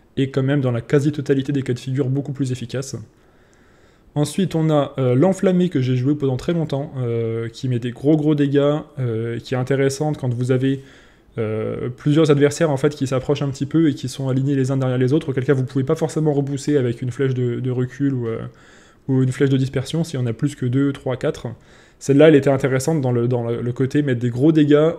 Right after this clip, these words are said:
en repoussant tout le monde d'une case et aller prendre éventuellement des zones. Mais depuis peu, je joue avec la flèche répulsive,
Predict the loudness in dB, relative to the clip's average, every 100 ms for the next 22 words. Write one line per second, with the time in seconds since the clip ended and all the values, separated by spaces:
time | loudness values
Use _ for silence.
0 | -2 0 0 -2 -2 -4 -2 -2 -2 -2
1 | -2 -2 -2 -2 -2 0 0 -2 -2 -2
2 | -2 -4 -4 -2 -2 -2 -4 -10 -18 -20
3 | -20 -20 -20 -4 6 8 8 6 2 -2
4 | 0 2 4 4 2 0 -2 -2 -2 -4
5 | -4 -4 -2 -2 -4